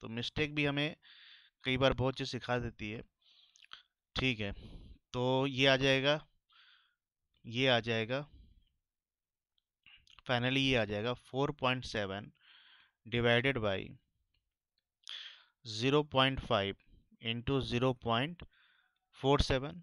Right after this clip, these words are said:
तो जब इसको सॉल्व करोगे तो ऊपर हंड्रेड, नीचे टेन, ठीक है, ये कैंसिल हो गया, तो ये कितना आ जाएगा, ten upon zero point five, तो कितना हो जाएगा,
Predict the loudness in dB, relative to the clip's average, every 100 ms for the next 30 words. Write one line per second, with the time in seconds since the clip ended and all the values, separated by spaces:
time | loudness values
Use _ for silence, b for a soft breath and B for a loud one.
0 | -16 -10 -6 -6 -4 -4 0 2 2 0
1 | -2 -2 -2 -2 -4 -10 -4 -4 -2 -2
2 | 0 0 -2 -12 _ _ _ _ _ _
3 | _ _ _ -10 -4 -2 -2 -2 -4 2
4 | 2 2 -2 -10 _ _ _ -8 -4 -2
5 | -4 B B B B B -4 -2 0 0
6 | 2 0 2 0 -2 -2 -6 _ _ _
7 | _ _ _ _ _ _ _ _ _ _
8 | -4 -2 -2 2 2 6 4 4 -4 -10
9 | _ _ _ _ 0 0 -2 -10 -12 -10
10 | -4 -2 -2 0 0 0 2 0 0 -8
11 | -18 b b b b b _ 6 6 6
12 | 0 _ _ _ _ -10 -8 -4 -2 0
13 | 0 0 -4